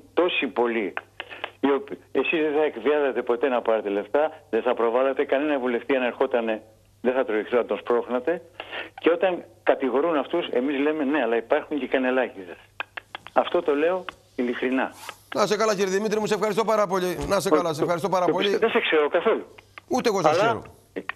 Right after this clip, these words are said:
Speaker 1: κατάλαβα το
Speaker 2: Να
Speaker 1: χαρακτήρα
Speaker 2: γνωριστούμε
Speaker 1: σου.
Speaker 2: όμως κάποια στιγμή. Ελάτε εδώ από το στούντιο, να βγούμε και στον αέρα παρέα, κύριε Δημήτρη μου. Ελάτε από εδώ. Δεν σας ξέρω, δεν με ξέρετε, να γνωριστούμε.
Speaker 1: Ακριβώς. Λοιπόν, θα ήθελα να κάνω ένα σχόλιο, κύριε Κανελάκη.
Speaker 2: Παρακαλώ.
Speaker 1: Και, και παίρνω, επειδή σε εσύ δεν παίρνω εύκολα. Ήξερα. Εμείς δεν μπορούμε να ακουστούμε πουθενά. Ξέρεις,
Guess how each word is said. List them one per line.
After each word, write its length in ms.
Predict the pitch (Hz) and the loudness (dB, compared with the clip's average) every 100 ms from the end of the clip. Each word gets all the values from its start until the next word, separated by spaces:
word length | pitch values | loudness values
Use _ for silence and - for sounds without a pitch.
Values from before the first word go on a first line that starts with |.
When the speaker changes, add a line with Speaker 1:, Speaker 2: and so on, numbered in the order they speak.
| - | -6
Speaker 1:
κατάλαβα 460 | - 160 214 143 127 | 0 2 4 2 2
το 80 | 196 | 2
Speaker 2:
Να 60 | |
Speaker 1:
χαρακτήρα 160 | 233 240 | 4 2
Speaker 2:
γνωριστούμε 320 | 247 240 233 | 2 2 2
Speaker 1:
σου. 60 | 202 | 2
Speaker 2:
όμως 140 | 196 | 2
κάποια 200 | 190 180 | 0 0
στιγμή. 220 | 175 175 | 0 2
Ελάτε 240 | 196 208 196 | 2 2 2
εδώ 80 | |
από 100 | 202 | 0
το 60 | 196 | 0
στούντιο, 320 | - 226 220 | 0 0 2
να 80 | 208 | 2
βγούμε 180 | 208 220 | 0 0
και 80 | 202 | 0
στον 160 | 208 | 2
αέρα 180 | 214 214 | 2 2
παρέα, 240 | 208 214 | 2 2
κύριε 200 | 196 185 180 | 0 0 0
Δημήτρη 220 | 208 202 | 0 0
μου. 60 | 208 | 0
Ελάτε 220 | 226 196 | 0 0
από 120 | 180 | -2
εδώ. 200 | 202 175 | -2 -2
Δεν 140 | 170 220 | -2 -2
σας 160 | 190 | -2
ξέρω, 180 | - 214 | 0 0
δεν 100 | 202 | 0
με 80 | 196 | 0
ξέρετε, 260 | 214 214 | 0 0
να 60 | 226 | 0
γνωριστούμε. 520 | 208 226 220 202 120 - - - - - _ - | 0 -2 0 0 -2 -6 -18 -20 -18 -18 _ 0
Speaker 1:
Ακριβώς. 440 | 139 151 160 117 - - - | 2 4 2 0 -4 -12 -4
Λοιπόν, 240 | 147 165 185 | 0 0 2
θα 100 | 196 | 2
ήθελα 180 | 202 | 2
να 80 | 185 | 0
κάνω 240 | 175 190 180 | 2 2 0
ένα 80 | |
σχόλιο, 300 | 143 165 135 | 0 0 0
κύριε 160 | 107 104 | 0 0
Κανελάκη. 360 | 101 104 104 98 | 2 2 2 2
Speaker 2:
Παρακαλώ. 340 | 175 175 151 | 2 2 0
Speaker 1:
Και, 120 | 95 | 0
και 120 | 143 | 2
παίρνω, 260 | 156 190 196 | 2 2 2
επειδή 280 | 165 175 190 | 0 0 0
σε 80 | 175 | 0
εσύ 180 | 170 | -2
δεν 160 | 139 147 | 0 2
παίρνω 240 | 135 104 | 2 2
εύκολα. 380 | 92 - 90 98 - - - | -2 0 0 0 -2 -12 -4
Ήξερα. 320 | 139 139 107 - - - - | -2 0 -2 -2 -6 -6 -2
Εμείς 300 | 165 160 220 | 0 0 2
δεν 120 | 214 | 2
μπορούμε 300 | 190 185 196 | 2 2 2
να 60 | 180 | -2
ακουστούμε 360 | - - 170 | -2 -2 0
πουθενά. 300 | - 151 139 | 0 0 0
Ξέρεις, 240 | - 180 | 2 -2